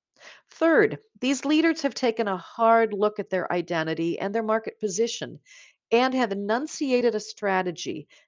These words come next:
that makes clear the kind of transformation they are trying to achieve. They are focused on asking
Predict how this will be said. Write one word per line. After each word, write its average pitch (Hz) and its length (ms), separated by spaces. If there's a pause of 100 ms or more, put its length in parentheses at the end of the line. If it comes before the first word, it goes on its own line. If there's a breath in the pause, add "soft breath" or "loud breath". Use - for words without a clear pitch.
that - 140
makes 220 320
clear 190 640
the 160 100
kind 214 340
of 226 80
transformation 170 1000
they 165 200
are 165 120
trying 156 640
to 151 120
achieve. 147 560 (880)
They 220 140
are 247 120
focused 277 500
on 156 160
asking 180 520